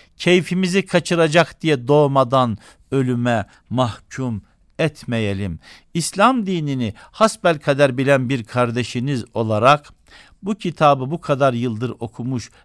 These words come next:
ve okumaya da devam eden birisi olarak acizane ifade ediyorum. Ne olur anneler, sağlığınız yerindeyse çocuk yetiştirin.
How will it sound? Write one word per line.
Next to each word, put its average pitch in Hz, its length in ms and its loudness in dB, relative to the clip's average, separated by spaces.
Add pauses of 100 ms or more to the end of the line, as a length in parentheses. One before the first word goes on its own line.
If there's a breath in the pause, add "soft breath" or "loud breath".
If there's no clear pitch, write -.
ve - 60 -4
okumaya 143 460 0
da 127 180 0
devam 131 360 4
eden 127 340 -2
birisi 110 300 -6
olarak 110 480 -2 (460 soft breath)
acizane 113 640 -2
ifade 98 420 -8
ediyorum. 85 440 -12 (720 soft breath)
Ne 131 220 -2
olur 110 460 -6 (680)
anneler, 117 680 -2 (300)
sağlığınız 127 840 2
yerindeyse 110 600 -4
çocuk 95 400 -12
yetiştirin. 55 600 -16